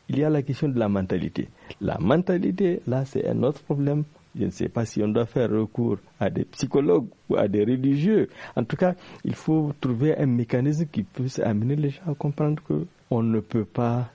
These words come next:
vivre en, en symbiose avec de tels comportements. Tant qu'on ne veut pas se tolérer les uns les autres, on ne peut pas cohabiter. Or, si les gens ont pu cohabiter des décennies, voire des siècles, ça veut dire que c'est faisable. Alors, c'est à nous de revoir un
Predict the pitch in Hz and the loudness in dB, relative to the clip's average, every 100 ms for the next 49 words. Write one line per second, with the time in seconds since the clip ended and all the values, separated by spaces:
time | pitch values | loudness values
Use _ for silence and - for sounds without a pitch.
0 | _ 101 104 120 104 104 101 92 87 82 | _ -6 0 0 0 -2 -2 0 0 -2
1 | 92 85 95 87 98 95 98 - - 95 | -4 -4 -4 -2 0 -2 -4 -10 -4 -2
2 | 101 90 95 95 90 - - - - - | -2 -4 -6 -4 -4 -6 -8 -10 -12 -2
3 | 160 175 170 180 160 156 165 147 135 - | 0 0 0 0 0 0 0 0 -2 -2
4 | 120 127 127 104 - 92 82 87 113 170 | 0 0 0 -2 -2 -2 -2 0 0 0
5 | 143 147 156 - - - - - - 85 | 0 -2 -4 -12 -20 -20 -20 -10 -6 -4
6 | - 87 113 127 98 78 92 123 98 - | -4 -4 -4 -2 -2 -2 -4 -4 -6 -10
7 | - - 92 82 - 156 135 117 110 107 | -20 -2 -2 0 0 2 2 2 2 2
8 | 131 117 113 95 98 101 85 - - 92 | 0 0 0 0 -2 -2 -4 -8 -6 -2
9 | 90 92 90 104 95 170 233 87 - - | 0 0 0 0 2 2 0 2 2 2
10 | 95 - 147 190 - - 170 120 - 123 | -2 0 -2 -2 -4 -4 -2 -2 -2 -4
11 | 110 143 165 85 - - - - - - | -2 -2 -2 -4 -10 -20 -20 -20 -14 -6
12 | 85 127 - - 92 101 139 123 104 110 | -4 -2 -2 -2 0 0 -2 -2 -2 -4
13 | - 143 139 | -6 -8 -6